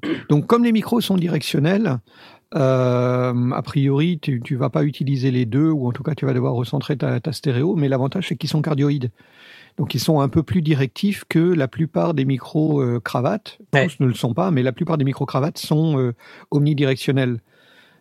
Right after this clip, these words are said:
Speaker 1: Euh, donc, même évidemment, si posé sur le corps, bah, c'est plutôt un hémidirectionnel qu'un omnidirectionnel. Ils vont quand même, euh, enregistrer ce qui se passe en bas, en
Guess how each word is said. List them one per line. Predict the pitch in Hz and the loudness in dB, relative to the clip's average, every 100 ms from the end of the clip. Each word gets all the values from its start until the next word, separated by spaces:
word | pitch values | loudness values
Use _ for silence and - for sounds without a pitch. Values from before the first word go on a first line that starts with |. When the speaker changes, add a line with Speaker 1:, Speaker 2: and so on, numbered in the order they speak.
| _ - | _ -6
Speaker 1:
Euh, | 117 113 113 | -2 -2 -2
donc, | 110 123 | -2 0
même | 135 151 | 2 2
évidemment, | 139 127 143 156 151 | 2 2 2 2 0
si | - 135 | -2 -2
posé | 147 135 151 | 0 0 0
sur | 147 | 0
le | 131 | 0
corps, | 120 151 147 | 0 0 0
bah, | 117 120 | -2 -4
c'est | - 113 | -6 -8
plutôt | - 135 - 147 127 | -6 -6 -2 -2 0
un | 110 113 170 | -2 -2 0
hémidirectionnel | 143 156 165 135 135 123 - 127 151 147 | 2 2 2 0 0 -2 -2 -2 0 -2
qu'un | - 123 123 - | -2 -2 -2 -2
omnidirectionnel. | 139 131 127 120 120 - 123 160 170 - - - - | 0 0 0 -2 -2 -2 0 0 -2 -8 -20 -10 -4
Ils | 117 | 0
vont | 220 | 0
quand | 131 | 2
même, | 135 147 135 120 | 0 0 0 0
euh, | 117 117 120 113 127 - | -2 -2 -2 -4 -6 -4
enregistrer | 151 117 113 113 160 | -2 -2 -2 -4 -4
ce | 160 | -4
qui | - | -4
se | 127 | -6
passe | 156 - | -6 -4
en | 123 | -2
bas, | 127 | 0
en | 139 | 0